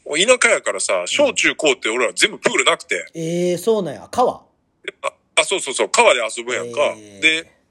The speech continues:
Speaker 1: 夏休み、川遊びに行く時って、
Speaker 2: うん。
Speaker 1: まあその、水泳当番で大人が二人絶対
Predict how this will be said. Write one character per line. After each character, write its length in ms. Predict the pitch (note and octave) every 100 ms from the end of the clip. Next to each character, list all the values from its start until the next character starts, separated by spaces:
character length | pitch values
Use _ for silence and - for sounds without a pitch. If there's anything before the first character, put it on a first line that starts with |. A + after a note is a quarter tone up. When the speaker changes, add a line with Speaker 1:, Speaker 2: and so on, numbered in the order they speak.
| _ _
Speaker 1:
夏 320 | G3+ B3 - B3
休 240 | A#3 D#3+
み、 300 | A#2+ A2 F#2+ -
川 320 | A3 F#3 A2+
遊 180 | - A2+
び 100 | A#2
に 80 | A#2+
行 80 |
く 60 | B2
時 220 | B2+ A2+
っ 20 |
て、 380 | F#2+ G#2 G#2 F2+
Speaker 2:
う 60 | E2+
ん。 80 | G#2
Speaker 1:
ま 120 | G3
あ 60 | D#3
そ 120 | D3
の、 220 | C3+ C3+ _ _ _ -
水 260 | - E3
泳 100 | E3 D#3+
当 160 | D#3
番 260 | B2 G#2+ G2+
で 220 | G2 G2+
大 80 | A#2
人 120 | B2 A#2
が 140 | A#2 A2+
二 180 | - B2+
人 320 | B2 B2+ - _
絶 200 | A#2 B2 -
対 360 | A#2 A#2 B2